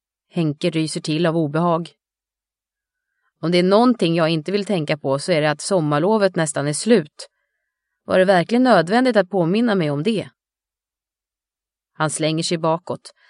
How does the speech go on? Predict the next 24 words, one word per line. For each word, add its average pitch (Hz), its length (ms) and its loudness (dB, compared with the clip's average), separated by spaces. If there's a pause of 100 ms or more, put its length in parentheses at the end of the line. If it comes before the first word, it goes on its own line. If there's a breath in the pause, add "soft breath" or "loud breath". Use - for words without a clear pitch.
så - 120 -4
att 185 80 -2
han 175 100 2
ligger 160 240 0
raklång 196 600 2
i - 20 0
det 160 80 0
höga 160 300 0
gräset. 185 500 -4 (1300)
Marken 185 420 0
är 185 80 2
fortfarande 196 540 0
varm 180 400 4
av 165 120 2
eftermiddagens 160 920 -2
sol. 156 400 -6 (1200)
Det 240 120 2
skymmer 240 360 2
hastigt 247 440 0
nu 160 220 0
när 175 140 0
det 165 200 -2
är 165 40 0
augusti. 175 540 -4